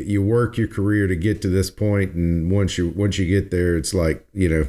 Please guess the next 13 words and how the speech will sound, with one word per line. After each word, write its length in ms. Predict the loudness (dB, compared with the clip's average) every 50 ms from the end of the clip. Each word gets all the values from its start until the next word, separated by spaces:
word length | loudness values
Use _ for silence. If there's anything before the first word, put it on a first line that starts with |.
| -4 -6 -2
this 180 | 0 0 0 2
was 160 | 0 0 2
worth 260 | 2 0 0 -2 -4
it. 200 | -8 -10 -4 0
So, 240 | 0 2 2 0 -2 -4 -6 -6 -6 -6 -6 -2
yeah, 220 | 0 0 0 2 0 0 -2 -2 -4 -8 -4
doing 320 | -2 0 2 2 2 2
great, 420 | 0 0 2 2 0 0 -2 -2 -2
busy, 600 | 0 2 2 2 2 0 2 2 0 -2 -2 -6 -6 -2
uh, 340 | 0 0 2 2 2 0
starting 460 | 0 -2 0 0 0 0 0 0 0 0
the 100 | 0 2
year. 520 | 2 2 2 2 2 2 2 0 0 -2